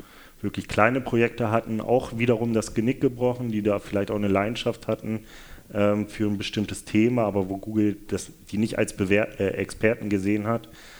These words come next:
Ähm, und ich glaube, an diesem Punkt sind wir gerade, wo es, ich glaube nicht mehr, also so dieses, ja, Glauben ist vielleicht auch falsch. An diesem Punkt sind wir wirklich, weil früher hast du irgendwie, ähm,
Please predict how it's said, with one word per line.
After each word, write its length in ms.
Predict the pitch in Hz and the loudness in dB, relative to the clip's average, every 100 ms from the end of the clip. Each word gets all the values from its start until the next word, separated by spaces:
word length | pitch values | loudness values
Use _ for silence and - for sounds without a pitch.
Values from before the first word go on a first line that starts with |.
| - - 110 | -20 -14 -4
Ähm, 500 | 98 95 95 92 78 - - - - - - | 0 0 0 -4 -8 -18 -20 -20 -18 -18 -6
und 80 | 110 | -2
ich 60 | - | 4
glaube, 220 | 113 135 | 6 6
an 80 | 107 | 2
diesem 220 | 117 123 | 0 0
Punkt 200 | 127 101 | 0 2
sind 240 | 110 127 | 2 4
wir 80 | 101 | 2
gerade, 480 | 87 85 87 90 82 | 4 2 2 2 0
wo 140 | 95 | -2
es, 300 | 101 - - - - - - - - - - - | -4 -6 -16 -20 -20 -20 -20 -20 -20 -20 -20 -16
ich 100 | - | -2
glaube 260 | 107 107 110 | 4 4 4
nicht 220 | 120 127 | -2 -2
mehr, 320 | 117 110 110 | 0 0 0
also 160 | 98 98 | 0 2
so 260 | 104 117 107 | 2 0 -4
dieses, 560 | 90 104 104 - - - - 147 131 - - | -2 0 0 -2 -12 -20 -20 -16 -14 -16 -8
ja, 120 | 95 95 | -4 2
Glauben 320 | 98 107 113 | 4 4 2
ist 100 | - | -2
vielleicht 300 | 113 107 - | 0 0 2
auch 120 | 117 | -2
falsch. 380 | - 98 82 - | 0 -2 -2 -6
An 140 | 107 | -4
diesem 220 | 104 113 | -2 -2
Punkt 200 | 117 104 | -2 -2
sind 160 | 117 107 | -2 0
wir 120 | 101 | 2
wirklich, 480 | 117 131 104 120 - | 2 2 0 0 0
weil 260 | 101 104 98 - - - - | 2 2 0 -8 -18 -20 -10
früher 340 | - 113 110 | 0 2 4
hast 220 | 110 - | 2 0
du 40 | 110 | 0
irgendwie, 540 | 110 110 104 104 104 | 2 0 2 2 2
ähm, 760 | - - 101 101 101 101 104 | 0 -2 0 0 -2 -4 -6